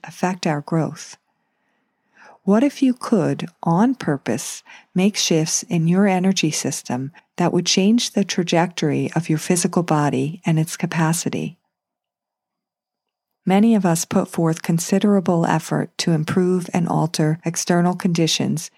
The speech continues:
in order to change our experience, especially during a crisis.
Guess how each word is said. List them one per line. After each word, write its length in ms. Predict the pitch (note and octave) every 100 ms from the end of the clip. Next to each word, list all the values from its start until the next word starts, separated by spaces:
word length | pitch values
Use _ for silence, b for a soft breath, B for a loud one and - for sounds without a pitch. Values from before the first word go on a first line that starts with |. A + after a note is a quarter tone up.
| b b
in 140 | F3+
order 240 | F3+ F#3+ G3+
to 160 | -
change 500 | E3+ - F#3 D#3 D3+
our 180 | D3+ D3+
experience, 880 | D#3 - - A#3 D#3+ - - - - b b b b
especially 440 | F3 - A3+ - G#3+
during 320 | F3+ E3 D#3+
a 100 | D3+
crisis. 760 | - C#3+ D3 - - - -